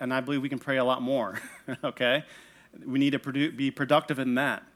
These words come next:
and intercede. Right now is a great time to intercede for this nation and this world. It always is. And I've heard stories where people have been praying and praying, and then those that are in the opposite realm,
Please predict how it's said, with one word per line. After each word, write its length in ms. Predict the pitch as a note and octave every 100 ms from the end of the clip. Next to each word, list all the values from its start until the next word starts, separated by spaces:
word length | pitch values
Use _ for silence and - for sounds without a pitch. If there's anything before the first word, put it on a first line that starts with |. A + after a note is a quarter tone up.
| _ -
and 160 | B2+ C#3
intercede. 480 | E3+ D3 - D#3
Right 140 | C3+ D3
now 140 | D#3
is 60 | C#3
a 60 |
great 240 | A2+ C3+ D3
time 240 | C#3 A#2+
to 100 | A#2+
intercede 560 | B2 A2 - B2 G#2+ G2+ - _ _ _ _ _
for 220 | - B2
this 260 | A#2 D3 -
nation 300 | C#3 B2+ B2
and 120 | A2+
this 200 | A2 -
world. 360 | A#2 G#2+ - - _ _ _ _ _ _ -
It 80 | B2
always 300 | C#3 C3 A#2+
is. 420 | A#2 F#2 - - - _ _ _ _ _ _ _ _ _
And 120 | C3
I've 140 | C3+ C#3
heard 180 | D#3+ C#3+
stories 680 | - D#3 C3+ G#2+ F#2 - -
where 140 | B2
people 320 | A#2+ D3+ C#3 B2+
have 220 | A#2 -
been 140 | A#2
praying 340 | - C#3+ C#3 B2
and 100 | A2
praying, 340 | C#3 C3+ A#2+
and 140 | A2
then 160 | A#2 A2+ - - - -
those 380 | A2 C#3+ D#3 C#3
that 160 | C#3 B2+
are 120 | B2
in 280 | C#3 D3+ C#3
the 140 | C3+
opposite 520 | - D3+ D#3+ C#3+ C#3
realm, 500 | C3 C#3 F3+ G#3+ G3